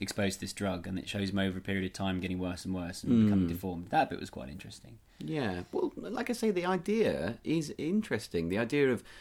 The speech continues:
Speaker 2: um, people being given this drug that, that somehow opens up your consciousness and it ha-, it has these horrible side effects
Speaker 1: Mm.
Speaker 2: and they wanna get out of it. That's cool.
Speaker 1: Yeah. But we cannot emphasize enough how bad this film is.
Speaker 2: Yeah.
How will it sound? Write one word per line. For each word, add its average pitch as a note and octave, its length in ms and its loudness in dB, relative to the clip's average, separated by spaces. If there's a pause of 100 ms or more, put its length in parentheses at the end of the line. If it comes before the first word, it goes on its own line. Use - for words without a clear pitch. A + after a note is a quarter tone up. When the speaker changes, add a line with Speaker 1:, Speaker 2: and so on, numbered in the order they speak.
(240)
Speaker 2:
um, G#2+ 260 4
people G#2 340 0
being G2+ 240 2
given G2+ 260 4
this F#2+ 180 0
drug F2+ 560 4 (480)
that, - 320 -2
that - 160 -4
somehow F#2 560 0
opens F#2 400 -2
up D#2+ 180 -2
your E2+ 120 -4
consciousness E2+ 800 -2
and E2 400 -2 (160)
it - 160 -4
ha-, F2 260 0
it B1 160 -4
has F2 160 -6
these F2 160 -4
horrible F#2 500 2
side F2+ 280 -2
effects - 340 -6 (200)
Speaker 1:
Mm. F2+ 40 -2
Speaker 2:
and F#2 140 0
they F2+ 80 0
wanna E2 340 -2 (260)
get E2 160 0
out F2 200 -2
of D2+ 80 -2
it. - 240 -8 (580)
That's D4+ 160 -4
cool. - 340 -2
Speaker 1:
Yeah. G#2 260 0 (600)
But C#3+ 100 2
we B2 80 6
cannot B2+ 380 4
emphasize G#2+ 520 0
enough F#2+ 440 -2 (460)
how G2+ 120 -2
bad F#2 340 6
this - 140 -4
film F2+ 260 -6
is. F2 220 -10
Speaker 2:
Yeah. D2+ 120 -8